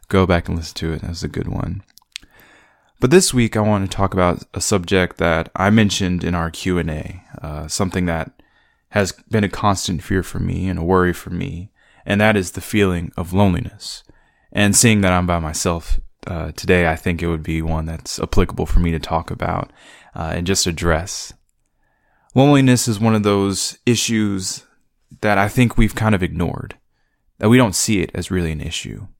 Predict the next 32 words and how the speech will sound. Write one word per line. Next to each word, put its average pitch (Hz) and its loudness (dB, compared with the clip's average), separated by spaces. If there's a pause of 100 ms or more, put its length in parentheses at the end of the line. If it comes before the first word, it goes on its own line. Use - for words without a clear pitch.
(840)
I 120 6
remember 156 4
seeing 117 2
in 95 -2
some 110 0
interview 90 -2 (100)
of 87 -4
Keanu 92 0
Reeves, - -6 (640)
but 110 2
he 170 4
said 117 0
that 101 2
he 143 0
was 170 0
a 78 0
lonely 71 -4
person. - -4 (420)
And 120 2
Keanu 160 4
Reeves, 110 6
of 92 2
all 147 6
the 170 2
people - 0
in 82 4
Hollywood, 85 2
he 98 -4
seems 123 2
like 95 0
a 95 -4
respectable, 92 0